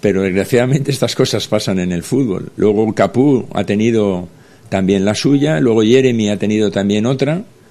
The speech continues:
y, eh, ahí estábamos francamente bien, les habíamos superado, y habernos puesto por delante, pues hubiera supuesto un, una tranquilidad enorme,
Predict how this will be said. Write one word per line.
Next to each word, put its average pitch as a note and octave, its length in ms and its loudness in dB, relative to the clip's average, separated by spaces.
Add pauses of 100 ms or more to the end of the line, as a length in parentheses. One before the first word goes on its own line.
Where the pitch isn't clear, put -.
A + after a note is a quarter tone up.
(640)
y, G#2+ 240 2
eh, F2 280 0
ahí B2 520 2 (500)
estábamos G#2+ 560 -2
francamente A2 580 0
bien, C#3 480 2
les - 200 -6
habíamos G#2+ 360 -2
superado, B2 760 0 (100)
y F2 380 0
habernos G#2 800 -2
puesto G#2+ 320 -4
por G#2 120 -2
delante, A2+ 400 0
pues B2 240 -4
hubiera G2 220 0
supuesto G2 1200 -2
un, F2+ 680 -4
una F#2+ 180 -4
tranquilidad F#2 580 -2
enorme, A#2 520 0